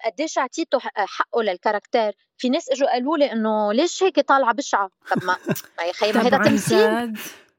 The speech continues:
Speaker 1: ما هيدا تمثيل. أنا في صحفية مرة قالت لي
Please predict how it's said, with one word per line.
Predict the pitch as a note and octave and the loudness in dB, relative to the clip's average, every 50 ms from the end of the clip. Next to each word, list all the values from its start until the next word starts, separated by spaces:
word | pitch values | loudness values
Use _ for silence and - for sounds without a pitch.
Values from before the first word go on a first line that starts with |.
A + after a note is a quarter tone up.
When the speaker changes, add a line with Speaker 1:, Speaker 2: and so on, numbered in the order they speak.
| _ _ - | _ _ -2
Speaker 1:
ما | G#3+ B3 B3+ | 0 0 0
هيدا | E4+ F4 F4 | 0 0 -2
تمثيل. | E4 - E4 C#4 - - F#4+ G4 E4+ | -2 -2 -2 -4 -2 -2 -2 0 0
أنا | C4+ C4 C4+ | 0 0 -2
في | - D#4+ | -2 -4
صحفية | C#4+ - - - C#4+ - - F4 F4+ F4 D4+ | -2 -2 0 0 0 -2 -2 -4 -2 -2 0
مرة | B3+ C4+ D4+ D4 C#4 | 0 0 0 0 -2
قالت | A3 - A#3+ C4 C#4+ _ - | -2 -2 -2 -4 -4 _ -2
لي | B3+ G#3+ | -2 -2